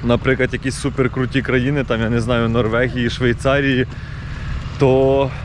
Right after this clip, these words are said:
там вже недорогі самі оці, м, матеріали, а просто ціна роботи людини дуже-дуже дорого, е,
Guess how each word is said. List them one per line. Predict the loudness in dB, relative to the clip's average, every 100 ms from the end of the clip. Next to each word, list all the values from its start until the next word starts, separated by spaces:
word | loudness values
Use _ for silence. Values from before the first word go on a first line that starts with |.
| 0
там | 2 2
вже | 0 0
недорогі | 0 2 2 2 2 0
самі | 2 2 2 2
оці, | 2 2 2 2 2 -6 -4
м, | -2 0 2 2
матеріали, | 4 4 4 4 4 4 4 2
а | 2
просто | 0 2 0 0 0 -2
ціна | 0 0 2 4 4
роботи | 2 4 2 2 0
людини | 0 2 2 4 2
дуже-дуже | 2 0 0 0 0 2
дорого, | 2 4 4 2 0 -2 -8 -8 -8 0
е, | 4 4 4 4 4 4 2